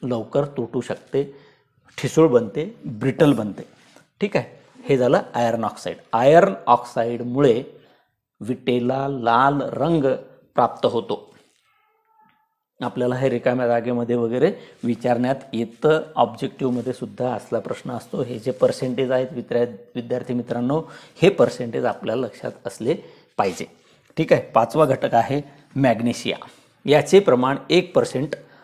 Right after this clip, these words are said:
असते. ह्यामुळे विटेला पिवळसर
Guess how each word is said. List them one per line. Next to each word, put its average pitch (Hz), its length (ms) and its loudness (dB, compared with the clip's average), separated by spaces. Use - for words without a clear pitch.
असते. - 300 0
ह्यामुळे 147 460 4
विटेला 123 400 2
पिवळसर 170 840 4